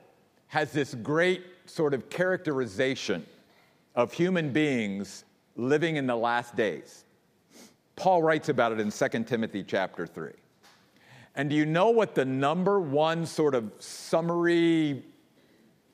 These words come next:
uh, description of people living in the last days is according to the Bible and the Apostle Paul? Selfish.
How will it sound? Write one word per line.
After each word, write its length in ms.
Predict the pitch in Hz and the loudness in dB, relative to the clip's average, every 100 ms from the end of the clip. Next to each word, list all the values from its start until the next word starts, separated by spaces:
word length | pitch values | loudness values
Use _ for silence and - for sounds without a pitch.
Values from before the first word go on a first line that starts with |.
| _ | _
uh, 400 | 117 117 107 98 95 - _ _ _ _ - _ | -8 -4 -4 -4 -8 -14 _ _ _ _ -20 _
description 880 | 110 143 - - 190 - - 190 190 | -4 -2 -2 0 0 0 0 0 0
of 260 | 160 139 - | 0 -2 0
people 340 | 185 175 175 | -2 0 0
living 280 | 151 160 170 | 2 0 0
in 100 | 156 | 0
the 100 | 131 | 0
last 440 | 131 135 147 147 | 2 2 0 -2
days 400 | - 147 147 139 | 0 2 2 0
is 340 | - 135 147 127 | 0 2 2 0
according 540 | 113 - 139 131 131 | -6 -2 0 0 -2
to 140 | - 120 | -2 -2
the 100 | 107 | 0
Bible 520 | 101 107 113 127 139 - - | 0 0 -2 -2 -4 -12 -8
and 240 | 104 101 104 | -4 -4 -6
the 120 | 107 | -4
Apostle 440 | 98 - 110 110 110 | -4 -2 -4 -4 -6
Paul? 420 | - 104 117 - _ _ _ _ _ _ _ _ _ _ _ _ _ _ _ | -6 -8 -8 -12 _ _ _ _ _ _ _ _ _ _ _ _ _ _ _
Selfish. 680 | - 127 120 - - - | -2 -2 -2 -8 -12 -20